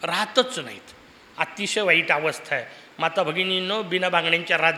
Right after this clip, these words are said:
जाऊ नका, बिना पैंजणांच्या रात जाऊ नका. मी आमच्या विद्यार्थ्यांना, गमतीने विद्यार्थिनींना सांगत असतो, म्हटलं, "काय तुमची अवस्था आहे ग वाईट? पायात काही नाही, हातात काही नाही, गळ्यात काही नाही, कानात काही नाही, डोक्यात?" <laughs>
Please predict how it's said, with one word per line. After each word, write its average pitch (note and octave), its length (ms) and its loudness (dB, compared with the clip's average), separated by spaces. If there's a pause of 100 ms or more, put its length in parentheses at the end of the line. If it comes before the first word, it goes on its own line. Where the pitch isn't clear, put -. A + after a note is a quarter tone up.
जाऊ F3 160 2
नका, E3+ 400 4 (400)
बिना F3 260 4
पैंजणांच्या F3 680 0
रात E3+ 120 6 (120)
जाऊ F#3 120 4
नका. F3 440 2 (260)
मी E3 60 2
आमच्या E3+ 220 2
विद्यार्थ्यांना, F3+ 520 2
गमतीने F3 380 0
विद्यार्थिनींना F3 640 -2
सांगत E3+ 360 -4
असतो, - 220 -6
म्हटलं, F3+ 440 -6 (120)
"काय G3 200 -2
तुमची E3 360 -4
अवस्था D3+ 480 -2
आहे D3+ 80 2
ग C#3+ 60 -6
वाईट? C3+ 280 -6 (340)
पायात D#3+ 380 2 (260)
काही D3+ 220 6
नाही, A#2 200 -6 (240)
हातात E3 400 4 (300)
काही E3 200 2
नाही, A#2+ 220 -2 (240)
गळ्यात E3 340 8 (260)
काही F3 220 4
नाही, A#2 220 -2
कानात F3 640 6 (260)
काही F#3+ 200 8
नाही, C3 200 -2 (220)
डोक्यात?" F3 400 4 (2000)
<laughs> - 120 -6